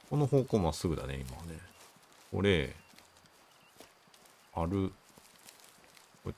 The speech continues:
ち。まだ逃げてんの？この方向。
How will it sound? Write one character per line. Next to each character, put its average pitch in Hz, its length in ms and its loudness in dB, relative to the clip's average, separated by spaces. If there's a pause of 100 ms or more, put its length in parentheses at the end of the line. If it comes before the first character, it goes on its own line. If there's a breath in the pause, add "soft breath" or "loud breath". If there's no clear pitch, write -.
ち。 95 340 -2 (1800)
ま 123 180 0
だ 139 140 8
逃 113 100 6
げ 85 100 4
て 82 120 2
ん 73 80 2
の？ 62 80 -4 (2000)
こ 95 60 -4
の 87 80 -2
方 82 220 -2 (300)
向。 62 220 -8